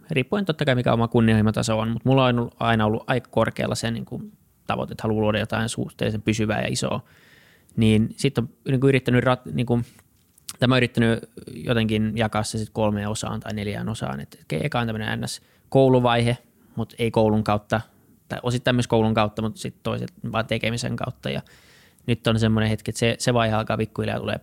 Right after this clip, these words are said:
päätökseen. Ja sen syntyn-, tai sen seurauksena on syntynyt esimerkiksi tää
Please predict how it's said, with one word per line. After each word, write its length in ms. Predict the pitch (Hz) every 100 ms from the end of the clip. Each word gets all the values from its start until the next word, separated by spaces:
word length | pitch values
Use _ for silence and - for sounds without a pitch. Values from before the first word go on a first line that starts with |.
| -
päätökseen. 640 | 127 131 - - - -
Ja 80 | 131
sen 160 | 127
syntyn-, 400 | 123 147 175 185 196 190
tai 160 | 147 139
sen 180 | 156 147
seurauksena 460 | 156 147 143 156
on 60 | 156
syntynyt 280 | 165 135 117
esimerkiksi 240 | 107 -
tää 120 | 104